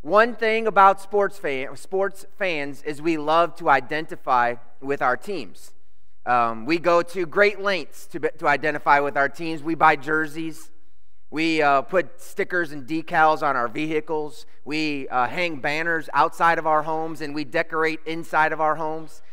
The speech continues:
Uh, sometimes paint our faces or even get a tattoo of our, of our favorite team. Uh, we travel to be wherever they are and sometimes purchase season tickets just so we could be around.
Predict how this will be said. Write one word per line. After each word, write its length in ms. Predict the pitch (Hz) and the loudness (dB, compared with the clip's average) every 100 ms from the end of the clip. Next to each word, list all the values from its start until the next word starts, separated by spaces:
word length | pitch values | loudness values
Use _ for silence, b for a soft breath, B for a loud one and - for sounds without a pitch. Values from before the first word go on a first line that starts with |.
| b - | b -4
Uh, 160 | 139 | -2
sometimes 540 | 139 202 180 202 175 - | 0 -2 2 2 2 -2
paint 260 | - 180 180 | -6 -4 2
our 160 | 170 160 | 4 4
faces 560 | 185 180 175 190 160 | 0 -2 -2 -6 -2
or 80 | 175 | -2
even 220 | 170 156 | -2 -2
get 160 | 151 170 | -2 -2
a 40 | |
tattoo 680 | - - 160 - 180 175 170 | -2 0 0 0 2 2 2
of 80 | 156 | 2
our, 200 | 151 151 B B | 2 2 B B
of 160 | 151 165 | 0 2
our 140 | 160 | 2
favorite 520 | - 175 160 170 165 | 2 -2 0 -2 -4
team. 360 | 196 180 180 - b - | -4 -4 -4 -6 b -2
Uh, 180 | 139 147 | -2 0
we 280 | 180 190 - - | 0 0 -4 -8
travel 640 | - 208 180 202 202 208 | -2 4 6 6 4 0
to 160 | 202 180 | -2 -4
be 380 | 196 196 202 190 | -2 -2 -2 -2
wherever 500 | 170 185 185 - 170 | 2 4 4 0 -2
they 260 | 175 180 | 0 2
are 360 | 160 160 175 175 | 4 6 6 4
and 200 | 151 135 | 0 -6
sometimes 640 | 175 160 170 165 156 - | -8 -4 -2 -2 -4 -8
purchase 600 | - 165 160 160 - - - - - - | -4 -4 -4 -6 -6 -8 -8 -8 -8 -10
season 440 | - 180 151 151 | -6 -6 -6 -6
tickets 640 | 151 170 165 - - - - - - - | -6 -4 -4 -6 -8 -8 -8 -8 -8 -8
just 180 | 156 | -6
so 140 | 185 156 | -2 -2
we 120 | 156 | -2
could 140 | 151 | -4
be 160 | 127 135 | -4 -2
around. 380 | 131 131 87 | 0 0 -2